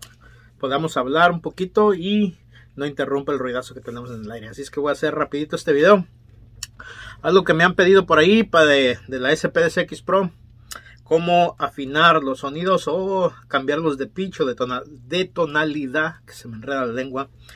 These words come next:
Cómo, este, cambiar el, el, pues eso, el, el, la tonalidad del, del, de,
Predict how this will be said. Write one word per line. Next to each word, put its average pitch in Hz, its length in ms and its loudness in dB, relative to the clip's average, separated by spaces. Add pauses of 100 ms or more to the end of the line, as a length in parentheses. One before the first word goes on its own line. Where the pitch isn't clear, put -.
(420)
Cómo, 147 460 -4
este, 139 360 -10
cambiar 135 380 -4
el, 127 180 -6
el, 113 480 -18 (920)
pues 135 180 -6
eso, 190 320 -6
el, 139 160 -4
el, 135 240 -6
la 127 120 -4
tonalidad 135 480 -2
del, 139 260 -2
del, 117 540 -12
de, 123 120 -12